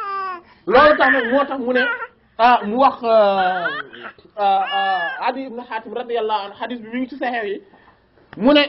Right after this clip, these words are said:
Yonent bi sallallahu alayhi wa sallam ne, "Ma quti'a, ma, ma, ma, ma, ma, ma anhara dam wa zukira smullahi alayhi fakuluhu ma lam yakun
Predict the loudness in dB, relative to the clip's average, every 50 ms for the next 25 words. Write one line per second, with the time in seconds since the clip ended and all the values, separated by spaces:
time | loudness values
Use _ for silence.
0 | -2 0 2 4 4 4 2 -2 -8 -6 -6 -6 0 2 2 2 2 0 -2 -4
1 | -4 -6 -8 -4 -2 0 0 0 0 -2 -6 -10 -10 _ -6 -6 -4 -2 -4 -4
2 | -6 -8 -6 -4 -4 -4 -4 -6 -8 -10 -10 -10 -8 -8 -8 -8 -8 -8 -10 -10
3 | -10 -10 -12 -14 -14 -14 -8 -2 0 0 2 2 0 -2 0 0 0 0 -2 -4
4 | -6 -2 0 0 0 0 -4 -6 -6 -8 -6 -8 -8 -8 -4 0 2 2 2 0
5 | -2 -6 -6 -6 -6 -8 -8 -10 -12 -10 -8 -8 -6 -4 -4 -4 -4 -6 -6 -10
6 | -20 _ _ _ -20 -20 -20 _ _ _ -12 -4 0 2 2 2 0 -2 -4 -4
7 | -4 -4 -4 -4 -4 -4 -2 -4 -4 -4